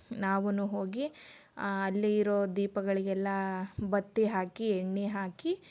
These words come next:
ಕಾರ್ತಿಕನ ಹಚ್ಚಿ ಬಂದ್ವಿ. ನಮ್ ಜಾನುನು ನಾನು ಹಚ್ತೀನಿ ಅಂತ ಹಚ್ತಾ ಇದ್ಲು ಅವಳುವೆ, ಆ, ಕಾರ್ತಿಕನ. ಕ್-, ಏನೋ ಒಂಥರ ಖುಷಿ. ಅವಳಾದ್ಮೇಲೆ ನಾನ್ ಹಚ್ತಾ ಇದ್ದೆ. ಅಮ್ಮ, ನಾನ್ ವಿಡಿಯೋ ಮಾಡ್ತೀನಿ ಅಂತ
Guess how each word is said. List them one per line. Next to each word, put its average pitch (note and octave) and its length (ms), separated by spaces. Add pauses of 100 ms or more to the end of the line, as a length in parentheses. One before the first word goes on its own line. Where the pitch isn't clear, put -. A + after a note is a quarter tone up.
(300)
ಕಾರ್ತಿಕನ G#3 580
ಹಚ್ಚಿ G3 300
ಬಂದ್ವಿ. G#3 560
ನಮ್ G3 300
ಜಾನುನು G3+ 520
ನಾನು G3+ 340
ಹಚ್ತೀನಿ G3 460
ಅಂತ F#3+ 220 (100)
ಹಚ್ತಾ - 440
ಇದ್ಲು F#3 280
ಅವಳುವೆ, F#3 440
ಆ, D4+ 80 (1000)
ಕಾರ್ತಿಕನ. G3 680 (1040)
ಕ್-, - 260
ಏನೋ A#3 400
ಒಂಥರ G#3 280
ಖುಷಿ. G#3 380 (520)
ಅವಳಾದ್ಮೇಲೆ G#3+ 840 (340)
ನಾನ್ G3+ 280
ಹಚ್ತಾ G3+ 420
ಇದ್ದೆ. G3 260 (680)
ಅಮ್ಮ, G#3+ 140
ನಾನ್ G#3 240
ವಿಡಿಯೋ G#3+ 280
ಮಾಡ್ತೀನಿ G3 440
ಅಂತ G#3 220